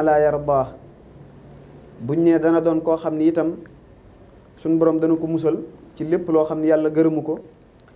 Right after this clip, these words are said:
te itam dana doon ko texe. Loolu bu doonee koo xam ni nii nërta texe,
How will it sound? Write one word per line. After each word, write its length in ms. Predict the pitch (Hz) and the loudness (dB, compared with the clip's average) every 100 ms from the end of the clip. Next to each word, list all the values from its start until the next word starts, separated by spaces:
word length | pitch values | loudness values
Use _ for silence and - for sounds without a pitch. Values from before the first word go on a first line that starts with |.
| - - | -14 -2
te 60 | 160 | 0
itam 220 | 170 160 | 2 0
dana 180 | 156 165 | 0 0
doon 200 | 160 156 | 0 -2
ko 80 | 156 | -4
texe. 340 | 156 139 120 - - - - - - - - - - - - - - - - - - - - - - - - - | -6 -6 -8 -12 -20 -20 -20 -20 -20 -20 -20 -20 -20 -20 -20 -20 -20 -20 -20 -20 -20 -20 -20 -20 -20 -20 -16 -2
Loolu 480 | 147 160 165 196 - - - | 2 4 4 2 -8 -20 -16
bu 100 | 131 156 | -8 0
doonee 460 | 170 170 160 160 156 | 2 2 0 0 -2
koo 120 | 165 | -4
xam 200 | 165 165 | -2 -2
ni 80 | 160 | -2
nii 320 | 160 165 254 - - - - - - - - - - - - - - - - - - 135 | -2 -4 -6 -14 -20 -20 -20 -20 -20 -20 -20 -20 -20 -20 -20 -20 -20 -20 -20 -20 -14 -4
nërta 340 | 160 170 165 | -2 0 0
texe, 380 | 160 156 156 | -2 -2 -2